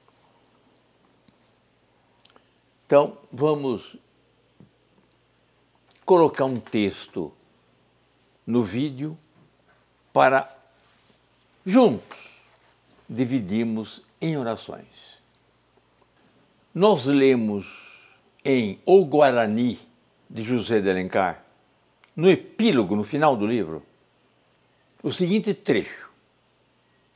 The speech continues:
e vamos trabalhar com ele. A cúpula da palmeira, em que se achavam Peri e Cecília, parecia uma ilha de verdura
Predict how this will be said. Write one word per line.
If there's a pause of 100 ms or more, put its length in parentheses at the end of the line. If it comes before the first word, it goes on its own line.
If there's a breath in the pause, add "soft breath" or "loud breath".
e
vamos
trabalhar
com
ele. (1500)
A
cúpula
da
palmeira, (840)
em
que
se
achavam
Peri
e
Cecília, (640 soft breath)
parecia
uma
ilha
de
verdura